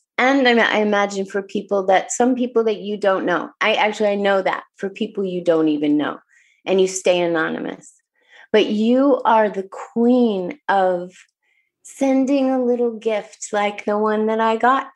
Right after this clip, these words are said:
for, for this that says friend and has two hankies, handkerchiefs in them, one black and one white. And it's stunningly beautiful, but so simple and elegant. You are never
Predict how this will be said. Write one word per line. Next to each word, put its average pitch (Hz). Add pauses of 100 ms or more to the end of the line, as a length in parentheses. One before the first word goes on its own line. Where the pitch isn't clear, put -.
for, 254 (220)
for 226
this 254
that 226
says 202
friend 202
and 214
has 196 (300)
two 302
hankies, 294
handkerchiefs 277
in 214
them, 185 (520)
one 240
black 262
and 277
one 285
white. 302
And 254
it's 247 (340)
stunningly 302
beautiful, 277
but 254
so 320
simple 294
and 240
elegant. 214
You 233
are 226
never 233